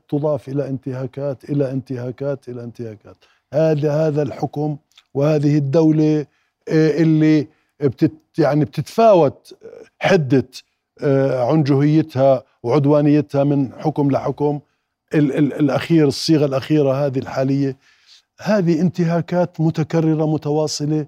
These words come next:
جزء من طبيعة الكيان الإسرائيلي. لا يمكن أن لا يعتدي، لا يمكن أن لا يسعى إلى التوسع، لا يمكن أن، إلا أن ينتهك. كل يوم في دم في الضفة الغربية. هذا، هذا شعب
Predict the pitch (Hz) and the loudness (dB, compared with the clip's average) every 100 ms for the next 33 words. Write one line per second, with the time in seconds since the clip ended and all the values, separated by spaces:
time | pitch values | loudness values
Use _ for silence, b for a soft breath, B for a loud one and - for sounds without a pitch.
0 | _ _ _ 143 139 240 202 - - 165 | _ _ _ -6 0 2 2 -2 0 2
1 | 220 - 165 196 165 175 - _ - 151 | 4 2 2 2 2 -2 -6 _ -2 0
2 | 143 - 156 143 120 - 117 110 101 110 | 0 2 2 2 0 -4 -6 -8 -8 -4
3 | 175 214 202 208 - 165 160 160 156 135 | 0 0 0 -2 -2 -6 -2 0 0 -2
4 | - 117 101 - _ _ 151 170 196 180 | -6 -12 -14 -20 _ _ 0 2 2 0
5 | 175 175 170 175 175 - 151 147 - 147 | -2 0 2 2 2 -2 -2 -2 -2 -2
6 | 139 - 110 - _ _ 156 190 185 185 | -2 -6 -12 -14 _ _ 2 4 4 0
7 | 175 160 175 - B B _ - - 190 | 0 0 0 -4 B B _ -8 -2 2
8 | 170 170 160 170 165 170 160 139 120 - | 4 4 4 2 2 2 0 -2 -4 -8
9 | _ _ _ _ _ _ 254 233 240 196 | _ _ _ _ _ _ 0 2 2 0
10 | - 151 156 139 110 101 107 - 107 104 | 0 0 2 0 -2 -6 -8 -8 -10 -10
11 | 95 95 87 _ _ 190 208 170 123 - | -10 -14 -16 _ _ -2 0 0 -2 -8
12 | - 165 135 113 - _ _ _ - - | -2 -2 0 -4 -8 _ _ _ -8 -2
13 | 147 135 | 0 -2